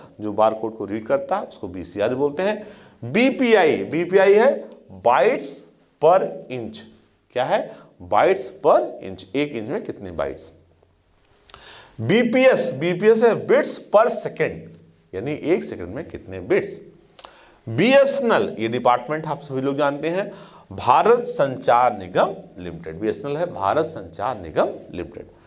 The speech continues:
सीडी, अक्स-, अब तो सीडी बहुत कम यूज होती है, अब तो सीडी, डीवीडी, अब तो पेन ड्राइव इस्तेमाल होते हैं। सीडी मतलब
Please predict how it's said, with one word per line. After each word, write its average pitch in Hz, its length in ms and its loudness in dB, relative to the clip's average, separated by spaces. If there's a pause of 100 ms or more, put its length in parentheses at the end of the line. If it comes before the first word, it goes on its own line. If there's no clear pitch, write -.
(380)
सीडी, 208 800 0
अक्स-, 110 280 0
अब - 200 -4
तो 135 60 -12
सीडी 143 260 -4
बहुत 147 240 -2
कम 151 160 0
यूज 143 120 -2
होती 143 140 -4
है, 139 60 0
अब 143 60 -14
तो 127 60 -12
सीडी, 139 380 -2
डीवीडी, 131 540 -2
अब 131 140 -4
तो 135 60 -2
पेन 123 260 0
ड्राइव 135 200 2
इस्तेमाल 123 300 -2
होते 127 120 -6
हैं। - 80 -12
सीडी 156 180 -2
मतलब 190 540 -4